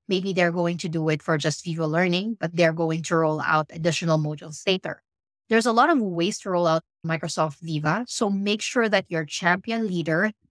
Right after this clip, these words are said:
are firmly embedded with the I T and technical team that's working on the project.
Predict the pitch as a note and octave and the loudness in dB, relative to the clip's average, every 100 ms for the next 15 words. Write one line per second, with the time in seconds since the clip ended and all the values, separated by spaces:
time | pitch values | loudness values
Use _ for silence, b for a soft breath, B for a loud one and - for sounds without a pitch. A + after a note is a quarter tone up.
0 | _ _ - F3+ - C4 C4 C4+ C#4 C4 | _ _ 0 0 0 0 4 4 2 0
1 | C4 C4+ F3+ F#3+ E3+ G3 F#3 D#3+ D#3 - | 0 0 -2 -4 2 4 4 0 -4 -6
2 | F#3 F3 E3+ - E3+ E3 G#3+ G3 F#3 F3+ | 0 0 0 -2 -4 -4 -4 -4 -2 -4
3 | F#3 E3 F#3 - F3 F#3 - _ _ _ | -4 -2 -2 -2 -2 -2 -2 _ _ _
4 | G3+ F#3+ F#3+ F3+ D#3 F3 E3 D3 - D3+ | 0 0 0 -2 0 0 2 0 -4 -6
5 | D3 - | -6 -10